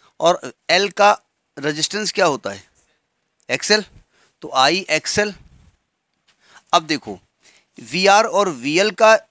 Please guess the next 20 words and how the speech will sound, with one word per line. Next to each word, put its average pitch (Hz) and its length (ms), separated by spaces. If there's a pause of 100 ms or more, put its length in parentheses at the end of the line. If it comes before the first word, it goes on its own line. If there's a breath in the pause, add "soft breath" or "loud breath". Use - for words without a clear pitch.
(140)
जो 151 120
रिजल्टेंट 147 580
है 214 60
वो 196 80
वही 170 220
तो 175 100
है 196 160
भाई। 175 260
वीएल 156 400
और 180 120
वीआर 190 300
क्या 196 180
है? 117 160 (760 soft breath)
ये 139 80
जो 156 100
वोल्टेज 139 360
आपने 180 240
अप्लाई 165 320
किया 127 240
है 110 380